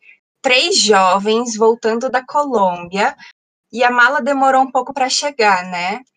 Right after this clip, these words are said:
Aí o policial, assim, ele achou esquisito, parou a gente e começou a fazer algumas perguntas, né? "Ah,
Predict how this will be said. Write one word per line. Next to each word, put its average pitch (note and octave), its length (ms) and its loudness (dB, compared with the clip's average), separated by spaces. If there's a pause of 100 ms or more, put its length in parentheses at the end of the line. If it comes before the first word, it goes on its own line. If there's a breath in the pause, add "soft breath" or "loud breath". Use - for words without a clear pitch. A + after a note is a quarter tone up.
(240)
Aí G#3+ 640 -2
o B3+ 120 -6 (120)
policial, A3+ 600 -4
assim, A3 400 -6
ele G#3 840 -4 (760)
achou G#3 280 -2
esquisito, G#3+ 1040 -6
parou A3+ 260 2
a G#3+ 120 4
gente G#3+ 580 -4
e C4+ 60 -14
começou C4 400 -6
a B3+ 40 -12
fazer B3 240 -4
algumas B3 320 -4
perguntas, A3+ 680 -6
né? G3+ 140 -2
"Ah, C4+ 520 2